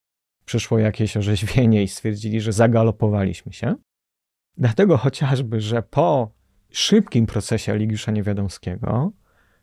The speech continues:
on został skazany na śmierć już trzydziestego grudnia dwudziestego drugiego roku, wyrok został wykonany ostatniego dnia stycznia roku, e, kolejnego.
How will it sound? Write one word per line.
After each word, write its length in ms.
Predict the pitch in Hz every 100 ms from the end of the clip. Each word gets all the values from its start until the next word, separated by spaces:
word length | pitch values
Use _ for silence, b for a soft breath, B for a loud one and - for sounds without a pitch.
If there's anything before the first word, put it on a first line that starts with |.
| _
on 120 | 113 110
został 220 | 107 117
skazany 520 | - 113 117 113 107
na 120 | 104
śmierć 360 | - 110 104 -
już 80 | -
trzydziestego 500 | - 107 - 107 107
grudnia 360 | 101 95 101
dwudziestego 440 | 113 113 - 110 110
drugiego 340 | - 117 110
roku, 280 | 120 - 113
wyrok 360 | 107 120 113
został 300 | 101 101 107
wykonany 600 | 101 101 107 107 104 107 - _ _ _ -
ostatniego 540 | 110 - 113 120 110
dnia 120 | 110
stycznia 440 | 104 - 113 104 98
roku, 440 | 101 - 104 110 _ _ -
e, 200 | 107 95
kolejnego. 800 | 107 107 104 87 92 127 262